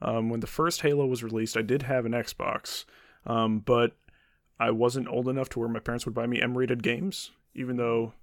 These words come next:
the Halo games are the softest M in the industry. Uh, so I started off playing Halo two at my friend's house, and then eventually, uh, I got my hands on Halo one, absolutely adored it.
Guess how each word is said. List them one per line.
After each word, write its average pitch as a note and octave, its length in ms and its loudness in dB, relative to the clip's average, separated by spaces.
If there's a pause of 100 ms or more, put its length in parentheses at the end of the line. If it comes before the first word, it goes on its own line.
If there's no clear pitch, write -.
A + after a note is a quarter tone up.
the A2+ 100 -4
Halo B2+ 240 4
games B2+ 240 2
are A#2+ 60 0
the A2+ 80 -6
softest - 540 -2
M B2 360 -2
in B2+ 80 -2
the B2+ 120 0
industry. D3 420 -6 (720)
Uh, A2+ 580 -2 (960)
so B2 480 8
I B2+ 100 4
started C#3 300 2
off C3 160 2
playing B2+ 200 -2
Halo B2 220 2
two B2+ 200 0
at A#2+ 60 2
my A#2+ 80 -4
friend's B2 340 -4
house, A#2+ 580 -2 (240)
and A#2+ 140 -2
then A#2+ 140 0
eventually, A#2+ 840 2 (640)
uh, A2 340 0
I A#2 80 0
got A2+ 140 -2
my A2+ 100 -6
hands A#2 220 -2
on A2+ 100 -2
Halo A#2 260 2
one, A#2 540 2 (320)
absolutely A2 440 -8
adored A2 360 -4
it. A2+ 220 -4